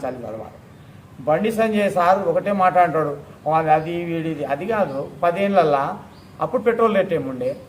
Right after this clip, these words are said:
అప్పుడు గ్యాస్ రేటు ఏముండే, మరి ఇప్పుడు ఏం రేటు ఉన్నది? మళ్ళీ ఇంకో ఐదేళ్ళు అధికారం ఇస్తే వీళ్ళకి ఏముంటుంది? పెట్రోల్ రెండు వందలు అవుతుంది, గ్యాస్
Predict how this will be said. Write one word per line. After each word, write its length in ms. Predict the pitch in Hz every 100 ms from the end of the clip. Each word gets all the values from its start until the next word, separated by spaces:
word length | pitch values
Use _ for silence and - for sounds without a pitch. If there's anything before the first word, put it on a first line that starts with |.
| - - - -
అప్పుడు 220 | 180 208
గ్యాస్ 280 | 220 220 220
రేటు 200 | 208 190
ఏముండే, 480 | 175 151 135 135 - - - - -
మరి 160 | 190
ఇప్పుడు 200 | 202 226
ఏం 180 | 247 233
రేటు 200 | 196 190
ఉన్నది? 320 | 160 147 147 156 - -
మళ్ళీ 240 | 165 190 262
ఇంకో 140 | 262
ఐదేళ్ళు 320 | 240 240 269
అధికారం 380 | 247 247 254 254
ఇస్తే 180 | 262 269
వీళ్ళకి 280 | 254 240 233
ఏముంటుంది? 380 | 247 277 294 311 - - - - - - - - - - - - - - - - - - - -
పెట్రోల్ 260 | 220 247
రెండు 160 | 233 226
వందలు 240 | 233 226
అవుతుంది, 500 | 202 190 165 175 214 - - - - - -
గ్యాస్ 600 | 196 214 240 269 226 202